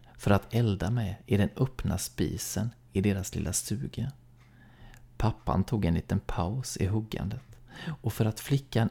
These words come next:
inte skulle ramla på yxan när hon lekte satte han yxan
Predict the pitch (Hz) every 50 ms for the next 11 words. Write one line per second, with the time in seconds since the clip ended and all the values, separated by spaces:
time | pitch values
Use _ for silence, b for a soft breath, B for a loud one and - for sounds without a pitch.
0 | - - 143 147 139 - - - - 90 87 92 98 98 98 104 117 120 104 82
1 | 82 87 - - - - 117 - - - - - 95 95 113 135 - B B B
2 | B B B - 101 95 92 87 90 - 123 113 107 - - - - - - -
3 | - - B B B B B B B - - - - 120 - - - - - -
4 | 95 98 95 92 - 123 127 - - - - - 82 80 80 104